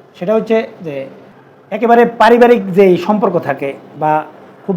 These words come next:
ঘনিষ্ঠ একটা সম্পর্ক থাকলে বা আত্মীয়তার খুব ঘনিষ্ঠতা থাকলে যেইভাবে নেতাকর্মীদের উদ্দেশ্যে কথা বলে, শেখ হাসিনার এরকম একটা গুণ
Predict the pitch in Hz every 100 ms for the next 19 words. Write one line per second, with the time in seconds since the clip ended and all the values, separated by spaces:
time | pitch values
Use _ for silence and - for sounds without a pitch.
0 | 156 185 214 - - 226 220 185 170 160
1 | 180 185 185 185 185 185 185 185 - -
2 | _ _ _ _ _ _ _ 151 - 165
3 | - 214 202 196 185 196 156 180 202 220
4 | 196 - 160 180 185 185 - 151 196 208
5 | 175 180 214 220 - - - 180 190 190
6 | 175 180 196 185 190 - 196 190 - 175
7 | 190 160 170 - - _ _ _ - 180
8 | 185 214 220 226 214 208 196 185 170 143
9 | 190